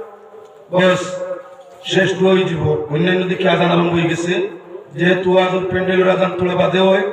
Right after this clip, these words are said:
তাই দশ পনেরো মিনিট সময়। দেখো, এই মরণ আপনার আমার সবার আছে। এই দুনিয়া ধনী তাকি ধনী কোনো মানুষ তো আসছে না, গুণী তাকি গুণী কোনো মানুষ তো আসছে না,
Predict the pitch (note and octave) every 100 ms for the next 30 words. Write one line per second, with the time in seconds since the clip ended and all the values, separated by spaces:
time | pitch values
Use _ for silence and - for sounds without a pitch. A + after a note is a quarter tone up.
0 | - - - - - D#3+ E3 F3+ F#3 F#3
1 | F3 F3 E3+ D#3+ E3 D#3+ D3+ D3 - -
2 | - - - - - - - - - -
3 | - - F3+ F#3 G3 G3 F#3 F#3 G3+ G3+
4 | F#3+ F3+ F3+ G3 F#3+ F#3 E3+ - - D#3+
5 | B2 - - - - - - - - -
6 | - - - - F#3+ G3 G3+ G3+ G#3 G3+
7 | G3+ G#3 G#3 G#3 G#3 G3+ F#3+ F#3+ F#3+ F#3+
8 | F#3+ F3+ E3+ F3+ - E3+ - E3+ D3 C#3
9 | - E3 - - - - - - C#3 E3+
10 | G3 G3+ G#3 G#3 F#3+ F#3+ F#3+ G3+ G3 F#3+
11 | F#3 F#3+ F#3+ G3 F#3+ F#3+ F#3 D#3